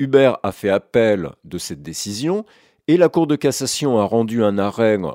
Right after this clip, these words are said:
en mars deux mille vingt qui a confirmé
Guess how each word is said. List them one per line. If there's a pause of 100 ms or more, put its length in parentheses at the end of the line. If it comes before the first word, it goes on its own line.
en
mars
deux
mille
vingt (580)
qui
a
confirmé